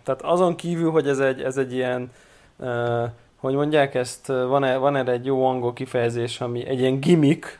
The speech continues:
hogy ú, na akkor most ránézek a Kölni Dómra és megismeri. Én, ez te-, totálisan vélemény, tehát hogy nem, nem,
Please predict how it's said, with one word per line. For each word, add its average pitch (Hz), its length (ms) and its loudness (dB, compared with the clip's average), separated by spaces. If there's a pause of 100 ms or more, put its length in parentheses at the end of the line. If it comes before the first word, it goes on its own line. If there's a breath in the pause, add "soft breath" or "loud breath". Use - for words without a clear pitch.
(120)
hogy 131 280 0
ú, 170 220 2
na 151 200 4
akkor 135 360 0
most 131 180 -6
ránézek 139 440 4
a 123 80 -6
Kölni 131 320 0
Dómra 123 320 0
és 123 140 -4
megismeri. 151 640 -2 (720 soft breath)
Én, 185 400 12
ez 156 440 2 (140)
te-, 175 100 0
totálisan 156 640 6
vélemény, 131 580 4
tehát 127 180 4
hogy 127 140 0
nem, 123 460 0
nem, 127 480 -2